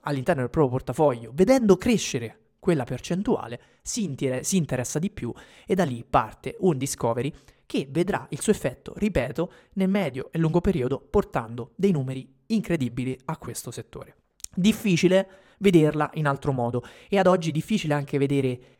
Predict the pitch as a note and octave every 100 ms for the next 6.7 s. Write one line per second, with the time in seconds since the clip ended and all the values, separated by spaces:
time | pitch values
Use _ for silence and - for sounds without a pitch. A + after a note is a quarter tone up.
0 | _ E3 F3 E3 C#3+ C#3 C3 - - A2+
1 | - D#3 - B2 - _ D#3+ C3+ D3+ D#3+
2 | E3 D#3+ - D3 D#3+ D3 B2 C#3 C#3 D3
3 | C#3+ - E3+ D3 - E3 F3+ - D3+ G3
4 | F#3+ F#3+ G#3+ E3+ A#2+ B2 A#2 - D#3 -
5 | E3+ C#4+ A#3+ D3 C3 C#3 C#3+ B2+ B2 A#2+
6 | A#2+ - F#3+ C3+ - A2+